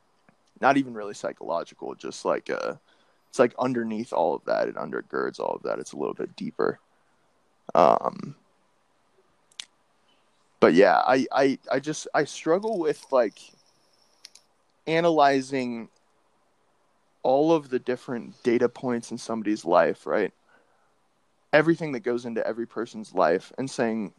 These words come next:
"This is what the extension post-mortem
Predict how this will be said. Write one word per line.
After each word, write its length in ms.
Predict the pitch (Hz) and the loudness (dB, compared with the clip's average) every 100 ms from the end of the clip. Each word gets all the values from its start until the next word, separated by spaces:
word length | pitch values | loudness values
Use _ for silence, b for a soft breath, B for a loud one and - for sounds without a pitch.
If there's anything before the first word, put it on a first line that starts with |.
| - 131 | -20 2
"This 240 | 131 123 | 2 4
is 180 | 127 123 | -4 -6
what 340 | 107 107 104 - _ _ _ _ - | 0 2 2 0 _ _ _ _ -4
the 140 | 117 | -2
extension 840 | 104 - - 120 117 120 107 95 95 - | -2 -4 0 0 0 -2 -2 -4 -10 -14
post-mortem 1400 | - 120 120 - - - _ - 123 123 117 95 92 113 | -2 0 0 -2 -18 -20 _ -6 2 4 4 2 0 -8